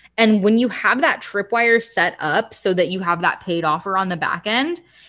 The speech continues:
it should pay for itself to grow your audience. But what I really wanna note here and what I really wanna say about this is that it's not enough to just put something free out there.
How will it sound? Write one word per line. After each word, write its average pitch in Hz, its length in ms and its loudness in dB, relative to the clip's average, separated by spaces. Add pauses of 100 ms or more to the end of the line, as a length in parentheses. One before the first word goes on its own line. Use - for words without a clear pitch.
(120)
it 240 180 2
should 311 360 -2
pay 226 200 4
for 214 220 2
itself 165 480 -2
to - 140 -14
grow 170 400 2
your 175 260 -4
audience. 160 600 -6 (300)
But 202 100 -2
what 240 180 4
I 269 60 2
really 269 240 2
wanna 320 220 2
note 180 380 0
here 165 300 -2
and 180 180 -6
what 175 140 0
I - 20 0
really 175 240 -4
wanna 175 220 -6
say 165 240 -6
about 160 280 -4
this 151 400 -10
is 180 120 -8
that 190 100 0
it's 220 200 -2
not 226 380 0
enough 180 380 -4
to - 100 -8
just 175 220 -8
put - 220 -8
something 196 360 -6
free 160 360 -8
out 147 240 -10
there. 90 260 -10